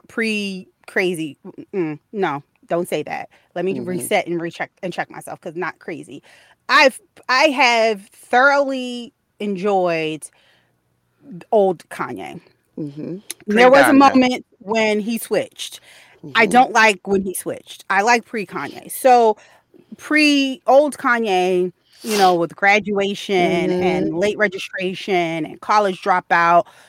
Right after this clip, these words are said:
Speaker 1: and even eight oh eight Heartbreaks and My Dark Twisted Fantasy. I think up until My
Speaker 2: Mm-hmm.
Speaker 1: Dark Twisted Fantasy,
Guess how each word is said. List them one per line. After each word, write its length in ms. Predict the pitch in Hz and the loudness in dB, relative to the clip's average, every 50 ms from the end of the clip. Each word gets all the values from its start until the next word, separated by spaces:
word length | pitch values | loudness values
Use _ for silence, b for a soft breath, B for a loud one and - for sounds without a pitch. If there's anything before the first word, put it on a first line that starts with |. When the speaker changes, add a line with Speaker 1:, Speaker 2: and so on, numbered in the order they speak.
| b b b b _ - | b b b b _ -4
Speaker 1:
and 140 | 214 208 226 | -4 -4 2
even 260 | 294 359 359 294 262 | 2 2 4 4 4
eight 180 | 254 233 220 226 | 4 4 4 4
oh 100 | 220 220 | 4 2
eight 120 | 202 196 | 0 0
Heartbreaks 680 | - - 202 190 185 - _ 190 190 180 165 165 - | 2 4 2 2 2 0 _ 0 0 0 0 -2 -2
and 260 | 202 185 170 165 156 - | 0 0 2 0 -2 -2
My 200 | - 190 208 226 | -2 0 0 2
Dark 280 | 226 185 226 214 202 - | 4 4 4 4 4 0
Twisted 320 | - - 196 - 196 156 | -6 -8 -8 -8 -10 -8
Fantasy. 500 | - - 185 160 127 78 - - - 123 | -4 -2 -2 -2 -2 -6 -10 -12 -10 -10
I 80 | - 180 | -10 -4
think 180 | - 233 247 269 | -4 -2 0 0
up 120 | 285 240 | 0 0
until 220 | 285 240 - 269 | -2 0 0 2
My 160 | 240 226 214 208 | 4 4 2 4
Speaker 2:
Mm-hmm. 40 | |
Speaker 1:
Dark 240 | 185 196 190 190 - - | 6 6 6 6 4 -2
Twisted 360 | - 233 202 - 196 170 - | -6 -6 -6 -6 -12 -16 -8
Fantasy, 640 | _ 170 160 156 - - 175 - - 147 143 139 | _ -4 -4 -2 -4 -6 -10 -8 -8 -8 -10 -10